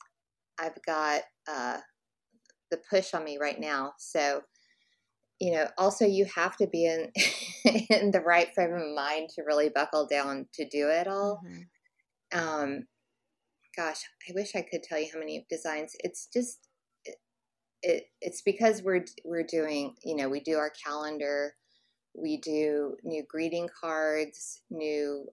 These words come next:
Speaker 1: um, boxes. We have, you know, box note cards with, and gift enclosures, which have four designs in each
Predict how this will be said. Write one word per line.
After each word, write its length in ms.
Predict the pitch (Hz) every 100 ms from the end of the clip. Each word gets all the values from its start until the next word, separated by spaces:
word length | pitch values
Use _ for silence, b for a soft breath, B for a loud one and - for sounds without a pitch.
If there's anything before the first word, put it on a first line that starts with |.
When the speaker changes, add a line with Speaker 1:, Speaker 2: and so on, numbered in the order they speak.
| 151
Speaker 1:
um, 500 | 143 135 127 - - _ _ _ _ _ _
boxes. 880 | 156 151 - - 175 165 160 160 - -
We 160 | 170 165
have, 240 | 151 135 - _
you 120 | 165
know, 240 | 139 131 - - - -
box 220 | 151 147 -
note 160 | 160 -
cards 480 | 165 147 143 139 - 147
with, 140 | 135 -
and 260 | 156 147 127 -
gift 160 | 156 -
enclosures, 640 | 147 - 139 - 156 -
which 360 | - 135 - - -
have 160 | 139 -
four 160 | - 143
designs 540 | 139 143 127 127 131 139
in 100 | 143
each 460 | 131 - - -